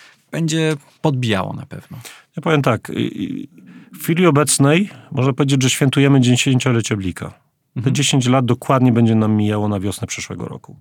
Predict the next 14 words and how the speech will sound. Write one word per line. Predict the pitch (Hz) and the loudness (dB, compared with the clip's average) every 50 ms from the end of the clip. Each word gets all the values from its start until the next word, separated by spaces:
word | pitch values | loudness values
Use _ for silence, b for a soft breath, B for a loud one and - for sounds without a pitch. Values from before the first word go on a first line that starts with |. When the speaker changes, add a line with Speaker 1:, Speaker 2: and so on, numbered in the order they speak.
| _ _ - | _ _ -8
Speaker 2:
Luty, | 127 120 120 117 - 110 | -6 -6 -4 -4 -4 -2
marzec | 117 131 131 127 117 120 113 - - | 0 2 2 2 2 0 -2 -4 -4
to | - | -6
jest | 104 - - - | -4 -4 -4 -4
ten | 107 101 | -4 -4
moment | 104 104 104 101 92 | -2 -2 -2 -4 -4
świętowania | - - - - - 95 92 98 95 98 98 | -6 -10 -12 -10 -10 -10 -8 -8 -6 -6 -6
dekady | 92 104 101 - 113 107 104 107 | -6 -6 -6 -6 -6 -4 -4 -6
Blika | 87 90 95 95 87 - 107 87 | -6 -6 -8 -8 -8 -8 -10 -10
w | |
Polsce. | - - - 67 - - - - - _ B B B B B B B B B B B B B B B B B B B B _ - | -10 -10 -12 -10 -10 -12 -12 -14 -20 _ B B B B B B B B B B B B B B B B B B B B _ -12
Jesteśmy | 175 120 - - 131 - 147 | -10 -8 -4 -4 -2 -2 -2
przekonani, | 123 - 139 - - 123 127 147 160 151 131 | -2 -2 -2 2 2 4 4 6 4 4 4
że | 120 123 127 127 123 123 | 4 4 4 4 2 2